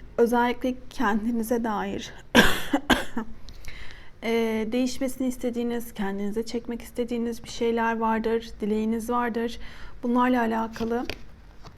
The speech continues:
ne istediğinizi <clears throat> çok çok,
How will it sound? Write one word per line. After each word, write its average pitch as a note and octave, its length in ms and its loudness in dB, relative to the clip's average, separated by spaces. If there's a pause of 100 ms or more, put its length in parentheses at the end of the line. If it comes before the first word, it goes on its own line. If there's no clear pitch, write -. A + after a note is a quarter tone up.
(200)
ne D#4+ 380 0
istediğinizi B3 920 0 (400)
<clears throat> - 1500 4
çok - 260 -4
çok, - 520 -2